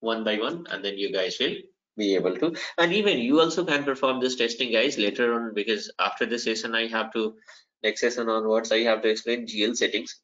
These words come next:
Once we have G L setting, then only we will be able to post the transactions. Okay, so that is also going to be explained. Each and every lectures are going to be like, uh, you know, first of all, I'll explain theoretically, and then I'll show you guys practically. This is how you will be having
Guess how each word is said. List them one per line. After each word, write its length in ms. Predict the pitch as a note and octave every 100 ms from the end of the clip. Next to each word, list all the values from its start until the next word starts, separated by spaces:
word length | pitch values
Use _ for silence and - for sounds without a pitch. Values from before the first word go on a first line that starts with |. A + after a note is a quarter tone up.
| -
Once 300 | A#2 D#3 -
we 100 | D3
have 220 | C#3+ C#3+
G 160 | A2 B2
L 60 |
setting, 340 | C#3 C3+ C3+ C3
then 160 | A2
only 200 | A#2+ B2+
we 120 | D3 B2+
will 120 | A#2+
be 180 | B2 A2
able 180 | G#2+
to 100 | G2+ -
post 240 | G#2 A2 -
the 200 | A#3 - _ _ _ _
transactions. 580 | F#2 D#2+ - - - - _ _ _ _ _
Okay, 400 | G#2+ - F3 F3+ - - - - _
so 320 | - - C3
that 200 | - A#2+
is 100 | C#3+
also 200 | D3 D3
going 220 | C#3 C3+ C3+
to 40 |
be 60 | C3
explained. 460 | B2+ C3 C#3 - - _ _ _ _ A#2+
Each 320 | C3+ F3 D#3+
and 180 | C#3 C3
every 280 | B2+ C#3+
lectures 640 | C3+ A#2+ - C3+ C3+ - - -
are 160 | A#2
going 260 | A2+ A#2+ B2+
to 80 | B2
be 100 | B2
like, 320 | A#2 A2+ A2+
uh, 220 | A2 G#2 G2 - _ _ _ _
you 160 | E2+ F#2+
know, 160 | G#2 G2
first 180 | A2 A2
of 120 | G#2+
all, 80 | A2+
I'll 140 | G#2+
explain 340 | G#2+ - A2+ A2
theoretically, 640 | A2 G#2 A2+ B2 C3+ F#3+
and 180 | F#3 C#3
then 140 | C3
I'll 160 | A2+ A2
show 120 | A#2
you 140 | A2+
guys 200 | G#2+ G#2 -
practically. 560 | G2+ - G#2+ A#2 C3+
This 160 | A2+ G#2
is 140 | B2+
how 140 | A#2 A2+
you 140 | G#2+
will 120 | G2+
be 120 | G2+ A2
having 420 | F#2+ F#2 B2+